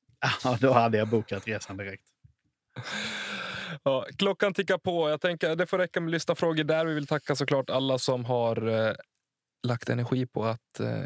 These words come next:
Speaker 2: intressera sig för oss och för dig, Viktor. Det känns väl, eh, trevligt att du är, eh, populär och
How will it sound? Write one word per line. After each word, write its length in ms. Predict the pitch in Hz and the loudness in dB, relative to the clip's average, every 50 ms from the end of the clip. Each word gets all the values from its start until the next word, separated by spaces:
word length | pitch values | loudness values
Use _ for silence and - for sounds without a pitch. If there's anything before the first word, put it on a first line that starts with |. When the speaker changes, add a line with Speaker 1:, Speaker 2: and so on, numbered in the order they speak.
| - - | -4 0
Speaker 2:
intressera 680 | - 151 - 185 165 160 - - 165 - 320 277 190 | 0 0 2 2 0 0 0 0 0 2 2 0 0
sig 160 | - 104 101 | -2 -2 -2
för 120 | - - 117 110 | 0 0 2 2
oss 180 | 220 240 - - | 2 0 0 0
och 80 | 135 - | 0 0
för 60 | 151 | 0
dig, 180 | 143 - 147 | 0 0 -2
Viktor. 300 | 131 127 - - 104 90 - _ - | -4 -4 -4 -6 -6 -6 -8 _ -8
Det 100 | - 135 | -4 -2
känns 280 | - - 185 196 - | 0 0 0 2 2
väl, 180 | - 139 131 123 | 2 2 2 2
eh, 100 | 113 107 | 0 0
trevligt 480 | - - - - 120 107 107 107 107 - | -2 -2 -2 0 0 2 2 0 0 0
att 120 | 107 - | -2 -2
du 100 | - - - | -4 -4 -2
är, 380 | 104 104 104 104 98 98 101 95 87 | -2 0 0 0 0 0 0 0 0
eh, 60 | 117 117 _ _ _ _ _ - - - - - - - - - _ - | 0 -2 _ _ _ _ _ -20 -20 -20 -20 -20 -20 -20 -20 -20 _ -8
populär 680 | - - 120 - - 113 113 123 147 - - - - - | -2 -2 -2 0 0 -2 -2 0 -2 -2 -2 -2 -2 -2
och 200 | - - - | -2 -2 -4